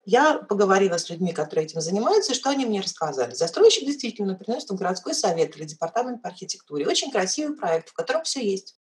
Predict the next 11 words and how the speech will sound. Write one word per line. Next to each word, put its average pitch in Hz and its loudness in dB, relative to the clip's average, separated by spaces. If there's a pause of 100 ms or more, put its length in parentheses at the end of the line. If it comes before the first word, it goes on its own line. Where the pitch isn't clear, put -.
(200)
Зеленые 277 0
зоны, 240 0
садики, 208 0
поликлиники, 202 -2
все 208 0
стандарты, 220 0
все - -2
ГОСТы 202 0
соблюдены. 151 -6
Проект 143 0
одобряют, 160 2